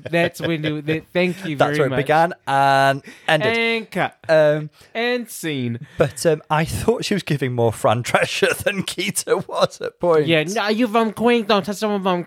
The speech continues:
Speaker 2: Yeah.
Speaker 1: Queens. I know you're from, I get a report. Yes, you're from Queens. You're from, <laughs> yeah.
Speaker 2: She's given that kind of, yeah, a Queen's lady. That was not a good accent, sorry. Um,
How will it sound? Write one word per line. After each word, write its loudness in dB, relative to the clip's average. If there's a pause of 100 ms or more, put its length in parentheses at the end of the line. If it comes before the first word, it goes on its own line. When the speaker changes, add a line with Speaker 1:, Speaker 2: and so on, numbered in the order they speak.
Speaker 2:
Yeah. 2
Speaker 1:
Queens. 0
I 2
know 2
you're 0
from, 0
I 2
get 0
a 4
report. 2
Yes, 0 (120)
you're 2
from 0
Queens. 2
You're 0
from, -8
<laughs> -4
yeah. -2 (480)
Speaker 2:
She's 0
given 2
that 2
kind 0
of, -16
yeah, 2 (260)
a 2
Queen's -2
lady. 0 (520)
That -4
was -6
not 0
a -14
good -2
accent, -8
sorry. 0 (400)
Um, 2